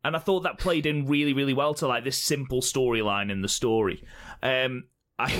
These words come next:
I also enjoyed the wide-eyed surprise we were getting from Utami in some of those kickouts on the closing stretch.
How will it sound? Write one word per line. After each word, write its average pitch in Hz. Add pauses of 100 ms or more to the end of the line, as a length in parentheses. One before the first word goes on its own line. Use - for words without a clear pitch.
(360)
I 170
also 202
enjoyed 160
the 160
wide-eyed 135
surprise 131
we 131
were 131
getting 131
from 135
Utami 131
in 123
some 131
of 117
those 120
kickouts 135
on 120
the 120
closing 123
stretch. -